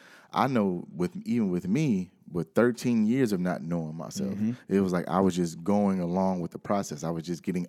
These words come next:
Speaker 1: older with my problem.
Speaker 2: And that's crazy 'cause it happened when you got out of high school
Speaker 1: Yeah.
Speaker 2: and you shift again.
Speaker 1: And then, and then you shift, and then there's more shifting, and then
Speaker 2: Yeah.
Speaker 1: you're like, you're trying to
Speaker 2: Wow.
Speaker 1: adjust. But if you don't know who you are, you don't know what you can be
Speaker 2: Mm-hmm.
Speaker 1: 'cause you don't know that person.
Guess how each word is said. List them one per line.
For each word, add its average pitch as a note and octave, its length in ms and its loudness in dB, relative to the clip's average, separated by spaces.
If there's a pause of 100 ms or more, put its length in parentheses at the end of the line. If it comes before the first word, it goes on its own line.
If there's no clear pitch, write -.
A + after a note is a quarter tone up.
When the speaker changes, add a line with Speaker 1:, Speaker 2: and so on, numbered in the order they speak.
Speaker 1:
older G2+ 340 4
with F2+ 200 -2
my D#2+ 160 -4
problem. F#2+ 440 2
Speaker 2:
And - 120 0
that's C3 120 4
crazy D#3+ 260 4
'cause B2 140 4
it B2+ 80 4
happened C3 280 4
when A#2+ 100 4
you A2+ 60 2
got A#2 140 6
out A2+ 100 4
of A2+ 60 2
high B2+ 160 6
school G2+ 420 -2
Speaker 1:
Yeah. C3 280 0
Speaker 2:
and A#2 100 6
you B2+ 100 6
shift - 320 2
again. A#2 320 0
Speaker 1:
And A#2 140 6
then, A2+ 180 6
and G#2 120 4
then G2+ 80 4
you G2+ 80 0
shift, A#2 500 0
and F2+ 100 -4
then F#2+ 140 4
there's F#2+ 240 6
more G2 220 4
shifting, A2 520 -2
and F#2+ 100 2
then G2 80 6
Speaker 2:
Yeah. G2+ 100 4
Speaker 1:
you're G#2 80 6
like, F2+ 160 2
you're F#2 100 2
trying G#2 340 -4
to G2+ 200 -6
Speaker 2:
Wow. F#2 100 -4
Speaker 1:
adjust. A2 400 4 (220)
But G2+ 120 4
if F#2 100 2
you E3+ 80 4
don't C3 220 4
know A2+ 140 4
who F#2 200 2
you C3+ 280 6
are, D#2+ 340 2 (580)
you E3 180 6
don't C3+ 260 2
know B2 160 6
what A2 420 2
you C3+ 60 -2
can B2+ 180 -4
be D3 340 0 (220)
Speaker 2:
Mm-hmm. G2+ 220 -10 (160)
Speaker 1:
'cause B2 300 4 (140)
you A#2 120 2
don't C#3 260 2
know D3 180 2
that C3 200 0
person. F2 400 -2